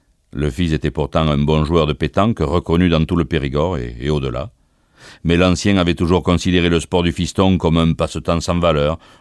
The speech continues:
comme une manie sympathique, quoi. C'est curieux comme un vieil homme intelligent peut subir les clichés. D'autant plus que le fils pétanqueur s'adonnait à son sport depuis près de quarante-cinq ans.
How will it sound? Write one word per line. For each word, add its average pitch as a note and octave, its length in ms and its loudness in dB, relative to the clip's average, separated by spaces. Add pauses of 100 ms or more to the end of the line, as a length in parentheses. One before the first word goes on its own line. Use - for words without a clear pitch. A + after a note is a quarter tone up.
comme E2 240 2
une E2 160 2
manie E2+ 440 2
sympathique, E2+ 640 -2
quoi. C#2+ 280 -8 (600)
C'est - 160 -4
curieux F3 340 0
comme F#2+ 220 0
un E2+ 140 2
vieil F#2 220 0
homme F#2 140 4
intelligent G2 600 0
peut E2+ 160 -6
subir F2+ 360 -4
les E2 120 -4
clichés. C2+ 480 -10 (800)
D'autant D#2+ 300 -2
plus C#3 180 0
que G#2+ 100 -2
le F#2 120 4
fils F2+ 240 -4
pétanqueur F2 580 -2
s'adonnait G2 380 2
à E2 100 0
son D2+ 220 -4
sport D3+ 340 0
depuis F2 320 -6
près A2 220 -2
de F#2 80 -2
quarante-cinq C#3+ 680 0
ans. G#2 240 0